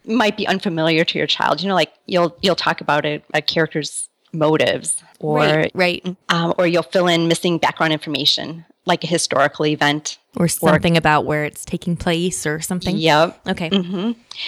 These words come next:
Speaker 1: Also, through this discussion, you can help kids make good predictions and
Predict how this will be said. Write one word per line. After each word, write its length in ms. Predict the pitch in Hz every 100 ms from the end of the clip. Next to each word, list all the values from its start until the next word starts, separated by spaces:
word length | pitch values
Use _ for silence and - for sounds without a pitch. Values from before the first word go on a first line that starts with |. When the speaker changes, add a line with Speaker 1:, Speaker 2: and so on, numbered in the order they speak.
| 247 -
Speaker 1:
Also, 240 | 247 285 269
through 180 | -
this 140 | 185 -
discussion, 500 | - - 160 - 170
you 100 | 165
can 120 | 180
help 400 | 165 160 - -
kids 260 | - 160 -
make 260 | 156 -
good 220 | - 170 -
predictions 840 | 165 147 - - 147 147 151 - -
and 400 | 151 143 143